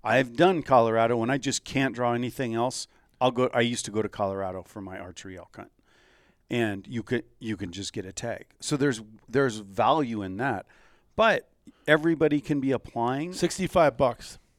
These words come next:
Speaker 1: Is it, I was thinking, yeah.
Speaker 2: Sixty-five bucks is a non, uh, non-resident, um, hunting license is sixty-five bucks in the state of Mic-, uh, uh, New Mexico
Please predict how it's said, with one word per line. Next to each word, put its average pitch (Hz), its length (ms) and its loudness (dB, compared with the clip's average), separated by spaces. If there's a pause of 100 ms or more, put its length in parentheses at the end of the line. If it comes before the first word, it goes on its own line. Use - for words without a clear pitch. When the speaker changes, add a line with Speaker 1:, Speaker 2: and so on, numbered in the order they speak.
(160)
Speaker 1:
Is 120 100 -10
it, 127 120 0
I 104 200 2
was 107 140 -4
thinking, 107 340 -4
yeah. 101 220 -4
Speaker 2:
Sixty-five 160 640 0
bucks 147 240 2
is 139 100 -6
a 135 80 0
non, 143 400 0 (340)
uh, 135 240 4
non-resident, 147 840 2 (200)
um, 123 560 0
hunting 143 380 0
license 123 480 0
is 113 80 -12
sixty-five 131 640 -6
bucks 131 240 0
in 127 80 -12
the - 40 -16
state 131 200 0
of 123 60 -6
Mic-, 120 260 -8
uh, 120 160 -2 (260)
uh, 113 80 -6
New 123 100 -10
Mexico 127 540 -4